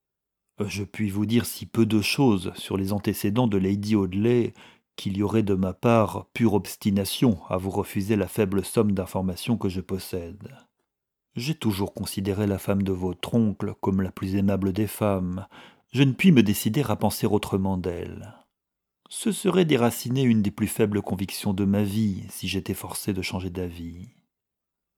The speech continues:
Vous désirez suivre sa vie en arrière, de l'heure présente jusqu'à l'année cinquante-trois.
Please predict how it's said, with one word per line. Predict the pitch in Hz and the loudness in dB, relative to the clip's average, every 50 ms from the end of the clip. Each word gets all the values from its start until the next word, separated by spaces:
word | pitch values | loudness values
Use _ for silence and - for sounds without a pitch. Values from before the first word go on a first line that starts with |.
| _ - | _ -10
Vous | 185 131 123 147 185 | -8 -4 0 0 2
désirez | 170 185 180 165 185 190 190 202 | 2 2 2 2 2 2 4 2
suivre | - - - 185 170 139 135 117 | 0 0 0 0 0 2 2 2
sa | - - 120 | 2 2 2
vie | 107 107 123 131 | 2 4 4 4
en | 117 110 | 6 6
arrière, | 107 110 101 101 107 101 104 104 98 98 95 92 92 90 - 101 101 98 | 6 6 4 2 2 2 2 2 2 2 0 -2 -4 -6 -8 -8 -8 -6
de | 101 98 107 | -4 0 4
l'heure | 107 113 123 123 113 - | 6 8 6 6 6 2
présente | - - - 107 104 104 113 135 147 165 160 156 - - - - | -4 -2 0 0 0 2 2 2 2 2 0 0 -2 -4 -6 -6
jusqu'à | 104 98 110 107 - - 120 | -4 -4 -6 -6 -2 2 4
l'année | 107 113 123 151 165 | 4 6 6 4 4
cinquante-trois. | 151 - - 135 180 110 107 101 98 90 - - - 101 90 85 87 - - - _ | 2 2 0 0 2 2 2 4 2 0 -2 -4 -2 -2 -2 -2 -4 -10 -14 -20 _